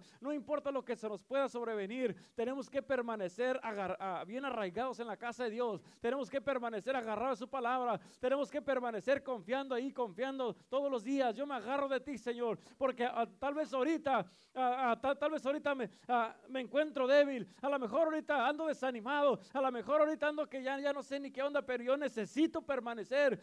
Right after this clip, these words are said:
porque yo sé que, que al... Al, al final de todo esto tú me vas a estar esperando".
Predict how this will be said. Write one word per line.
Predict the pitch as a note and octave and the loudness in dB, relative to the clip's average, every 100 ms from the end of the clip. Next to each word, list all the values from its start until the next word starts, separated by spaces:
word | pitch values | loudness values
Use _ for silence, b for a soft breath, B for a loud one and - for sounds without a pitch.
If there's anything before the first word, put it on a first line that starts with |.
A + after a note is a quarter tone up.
| B | B
porque | B B3+ - | B -4 -2
yo | C#4+ | 0
sé | C4+ D4 D4 | 0 0 -2
que, | C#4 G3 B B | 0 0 B B
que | B3+ | -2
al... | B3+ C4 A3+ - b | 0 0 -2 -12 b
Al, | - A#3+ A3+ A3+ | -4 -2 -2 -6
al | A#3+ A#3 | -4 -4
final | A#3 B3+ D#4 | -4 -4 -2
de | C#4+ | 0
todo | D4+ D#4 | 2 4
esto | D#4 C4+ B3+ | 4 2 -4
tú | B3 | -6
me | B3 | -8
vas | A#3+ | -6
a | G#3+ | -8
estar | G3 A3+ | -10 -10
esperando". | A3 A3 G3+ F#3+ E3+ | -10 -10 -10 -12 -14